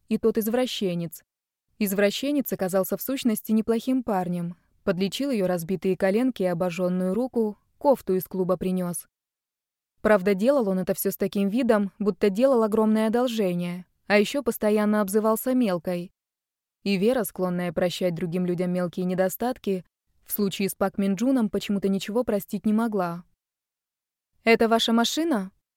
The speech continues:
На борту темно-синего фургона была реклама какого-то корейского ресторана с изображением огромной тарелки дымящейся лапши.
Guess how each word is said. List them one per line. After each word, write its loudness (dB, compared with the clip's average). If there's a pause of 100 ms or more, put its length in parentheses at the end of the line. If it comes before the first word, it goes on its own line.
(640)
На 4
борту 2
темно-синего 0
фургона 0
была 2
реклама 0
какого-то -4
корейского 0
ресторана -2
с -10
изображением -2
огромной -2
тарелки 0
дымящейся -2
лапши. -6